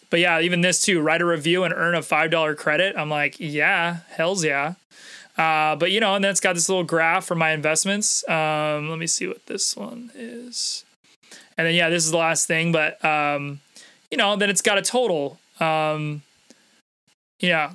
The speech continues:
gold items valued, uh, eighty dollars fifty-five cents. It's one point eight nine grams.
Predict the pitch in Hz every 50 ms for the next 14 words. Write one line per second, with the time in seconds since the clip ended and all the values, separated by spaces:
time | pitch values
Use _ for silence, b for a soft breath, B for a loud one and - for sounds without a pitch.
0 | - _ - 180 180 185 190 196 - 180 180 175 175 170 147 147 170 165 160 165
1 | 170 170 170 170 170 170 165 - - - - 156 151 151 147 131 - 160 160 156
2 | 156 160 156 156 147 165 147 151 151 151 - - 233 226 226 226 208 - - -
3 | - B B B B B - - - 170 175 170 165 - 180 170 175 - 175 165
4 | 165 - - - - - - - - 165 160 156 151 151 147 135 156 170 190 196
5 | 196 196 196 196 190 196 196 196 - - -